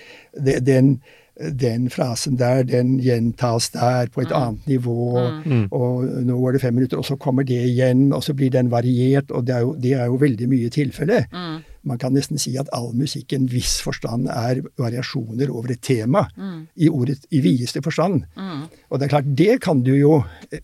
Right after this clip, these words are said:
Speaker 1: påvise. Og det er jo ikke, og det er interessant, og det kan til og med hj-, kunne hjelpe deg også litt. Og s-, jeg kunne si at, nå, hør her nå, eh, når det har gått ti minutter,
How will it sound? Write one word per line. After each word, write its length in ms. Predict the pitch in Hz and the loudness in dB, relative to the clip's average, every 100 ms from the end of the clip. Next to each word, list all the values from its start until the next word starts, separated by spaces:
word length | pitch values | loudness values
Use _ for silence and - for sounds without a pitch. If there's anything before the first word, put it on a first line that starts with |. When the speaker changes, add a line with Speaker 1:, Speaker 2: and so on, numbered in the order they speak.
| - | -8
Speaker 1:
påvise. 760 | - 135 110 104 131 123 185 185 - - - _ _ - - _ _ | 0 2 2 2 2 4 4 2 0 -14 -20 _ _ -20 -20 _ _
Og 160 | - 135 | 0 4
det 200 | 143 180 | 4 4
er 480 | 170 - - 190 180 | 2 -4 -4 2 4
jo 100 | 151 | 6
ikke, 560 | 170 - 147 139 135 - - - _ | 4 2 2 2 2 -4 -18 -20 _
og 140 | - 170 | 0 2
det 120 | 135 | 2
er 200 | 117 117 | 0 -2
interessant, 680 | 123 117 175 - 165 269 - | -4 -4 -4 0 2 2 0
og 100 | 135 | 2
det 180 | 135 139 | 2 0
kan 260 | - 123 135 | -2 -4 -2
til 220 | 135 110 | -4 -2
og 60 | 123 | -2
med 160 | 123 127 | 0 -2
hj-, 200 | 127 - | -4 -4
kunne 240 | - 123 120 | -4 -2 -2
hjelpe 440 | 127 135 - 151 | -2 -4 -4 -4
deg 380 | 127 131 170 170 - | -2 0 2 0 -2
også 380 | 127 - - | -4 -4 -2
litt. 300 | 170 139 135 - - | 0 2 0 -4 -10
Og 140 | 151 156 | -6 -6
s-, 100 | - | -6
jeg 140 | - 135 | -6 -4
kunne 180 | 147 151 | -4 -4
si 160 | 139 | -2
at, 120 | 147 151 _ - - _ - | -2 -4 _ -20 -20 _ -8
nå, 560 | 143 165 165 170 170 - | -4 -4 -4 -6 -6 0
hør 240 | 180 240 | 2 4
her 160 | 156 165 | 4 4
nå, 400 | 156 143 139 131 | 4 4 2 0
eh, 320 | - - - | -4 -8 -8
når 160 | 143 147 | -6 -4
det 40 | |
har 80 | 143 | -4
gått 300 | 151 135 - | -4 -8 -8
ti 140 | - 143 | -4 0
minutter, 320 | 135 131 | 2 2